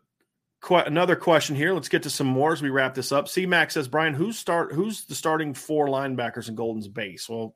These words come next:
uh, I think they're gonna be a, a four, a four down. So four, four two five, which is basically Notre Dame, I think, under Al Golden's base defense will be a four two five alignment with four three personnel. Do you agree with that, Ryan?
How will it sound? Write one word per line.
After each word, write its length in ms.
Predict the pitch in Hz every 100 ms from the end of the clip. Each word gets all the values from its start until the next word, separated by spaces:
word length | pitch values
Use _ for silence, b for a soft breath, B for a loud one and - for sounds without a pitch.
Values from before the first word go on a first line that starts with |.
| _
uh, 220 | - 113 - b b b
I 40 | 139
think 140 | 165
they're 100 | 170
gonna 140 | 165 160
be 120 | 156
a, 100 | 139
a 100 | 135
four, 400 | 120 - 165 143
a 180 | 123 120
four 260 | - 165 156
down. 300 | 127 101 113
So 120 | -
four, 340 | 117 131 135 - _ -
four 160 | - 180
two 160 | 175 202
five, 420 | - 151 135 135
which 160 | 135 131
is 120 | 117
basically 400 | 135 139 131 110 b b b -
Notre 220 | 180 226
Dame, 300 | 185 175 165
I 100 | 147
think, 240 | - 160
under 160 | 156 147
Al 160 | 143
Golden's 380 | 127 131 123 117
base 320 | 110 123 139
defense 400 | - 135 131 135
will 100 | 127
be 140 | 127 123
a 60 | 110
four 320 | - 156 165
two 180 | - 160
five 320 | - 147 135
alignment 500 | 117 120 143 156 156
with 160 | 131
four 280 | - 143 139
three 200 | 131 123
personnel. 540 | 113 113 - 92 - -
Do 60 | 117
you 60 |
agree 180 | 117 127
with 100 | 127
that, 160 | 131 123
Ryan? 320 | 131 143